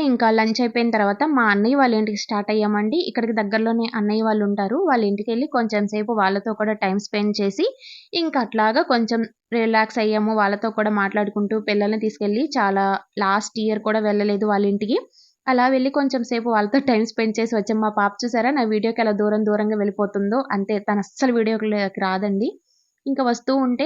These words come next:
రేగిపళ్ళు చెట్టు చూసాం అన్నయ్య అంటే, "దారిలో ఇంకా ఒక మంచి చెట్టు ఉంది అక్కడ బాగున్నాయి కోసుకోండి" అంటే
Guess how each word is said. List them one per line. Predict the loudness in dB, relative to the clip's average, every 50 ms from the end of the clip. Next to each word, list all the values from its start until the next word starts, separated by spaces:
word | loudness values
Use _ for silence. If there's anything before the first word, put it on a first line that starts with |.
| 0 2 2
రేగిపళ్ళు | 2 0 0 -2 -2 -2 0 0 0
చెట్టు | 0 -2 -2 -2 -4
చూసాం | -6 -6 -4 -2 0 0
అన్నయ్య | 0 0 0 0 0 0
అంటే, | 0 0 0 0 -2 -2
"దారిలో | 0 2 2 2 2 2 2 2
ఇంకా | 2 0 0 0 0
ఒక | 0 0 0
మంచి | 0 0 0 0 -2 -2
చెట్టు | -4 -4 -4 -2 -2
ఉంది | -2 0 0
అక్కడ | 0 -2 -2 -2
బాగున్నాయి | -2 0 0 0 0 0 0 -2
కోసుకోండి" | -2 -2 -2 -2 -2 -2 -2 0 0 2 0 0
అంటే | 0 -2 -2 -2